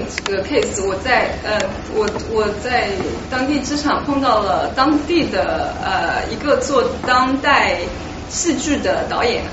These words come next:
呃，然后我还去了一个城市的一个角落里面，走进去，现在一大批人在跳舞，在跳，在排练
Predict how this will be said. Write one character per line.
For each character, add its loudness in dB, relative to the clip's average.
呃， 2
然 4
后 6
我 6
还 6
去 -4
了 4
一 -2
个 4
城 0
市 0
的 2
一 0
个 2
角 2
落 6
里 6
面， 0
走 0
进 2
去， 4
现 -2
在 4
一 -4
大 6
批 0
人 0
在 2
跳 -2
舞， -2
在 6
跳， 8
在 4
排 2
练 4